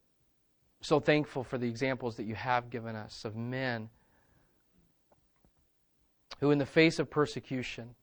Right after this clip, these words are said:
chose you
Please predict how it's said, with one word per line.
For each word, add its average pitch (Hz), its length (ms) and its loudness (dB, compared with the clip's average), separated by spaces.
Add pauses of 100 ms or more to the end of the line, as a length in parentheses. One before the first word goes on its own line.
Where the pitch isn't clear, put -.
(2500)
chose 113 360 -4
you 107 280 -8